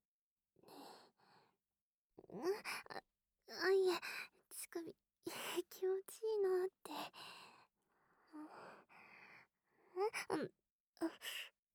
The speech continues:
うん、乳首ばっかり。ね、私が気持ちいいって言ったから？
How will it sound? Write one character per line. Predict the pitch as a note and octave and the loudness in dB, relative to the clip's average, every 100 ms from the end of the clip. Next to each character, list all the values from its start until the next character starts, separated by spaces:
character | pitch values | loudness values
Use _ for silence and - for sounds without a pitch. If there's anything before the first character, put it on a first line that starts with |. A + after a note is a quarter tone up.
| _ - D#4+ - - - _ _ _ _ _ _ _ F#4+ A4+ - - - - - - - | _ 2 2 2 -8 -8 _ _ _ _ _ _ _ 4 4 4 0 -4 -6 0 0 0
う | F#4 F#4+ G4 | 6 8 10
ん、 | F4 | 8
乳 | - | 2
首 | - A4+ G4+ | 4 10 12
ば | D#4+ | 10
っ | D#4+ E4 | 6 2
か | - F#4+ | 4 6
り。 | F#4+ | 6
ね、 | E4 - - - - _ _ _ _ _ - D4 - - | 4 -2 -8 -8 -10 _ _ _ _ _ -12 -10 -8 -10
私 | - C#4+ - | -6 -6 -2
が | C#4+ - | -2 -2
気 | C#4+ | -2
持 | C#4+ D4 | 0 0
ち | - D4+ | 0 0
い | |
い | |
っ | C#4 | -2
て | - | -2
言 | B3+ | -2
っ | A#3 | -2
た | B3+ | -6
か | A#3+ | -6
ら？ | A#3 | -8